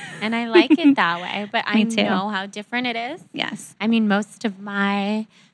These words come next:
Speaker 1: friends, um, at least people, friends from high school, childhood, college,
Speaker 2: Mm-hmm.
Speaker 1: their social life is, of course, going out, drinking. They get so excited when I will go out and do that with them, as I totally used to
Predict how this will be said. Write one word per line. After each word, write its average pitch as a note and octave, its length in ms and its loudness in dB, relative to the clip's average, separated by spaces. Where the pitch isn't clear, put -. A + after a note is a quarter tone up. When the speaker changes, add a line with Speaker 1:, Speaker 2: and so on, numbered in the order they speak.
Speaker 1:
friends, A3 840 0
um, G3 560 2
at G#3+ 140 0
least A3 240 -2
people, G3 480 -2
friends F#3+ 380 0
from G3+ 460 -4
high D#4 100 2
school, C#4+ 380 0
childhood, G#3+ 600 0
college, G3 680 -4
Speaker 2:
Mm-hmm. G3+ 260 0
Speaker 1:
their C4 160 4
social G#3 440 0
life F#3 380 -2
is, G#3+ 160 -2
of G3+ 200 -4
course, G3+ 440 2
going C4+ 360 4
out, C4+ 420 4
drinking. B3 1000 -2
They A3 180 2
get A3+ 200 0
so C4+ 520 2
excited G#3+ 680 2
when F3+ 220 -2
I F#3 260 0
will G3 160 0
go G3 100 2
out F3 200 4
and F#3+ 120 -6
do F#3+ 80 -4
that F3 220 2
with F#3 140 -12
them, G3+ 300 -4
as F#3+ 220 -4
I F#3+ 140 0
totally F#3+ 420 -4
used - 320 -6
to F#3 220 2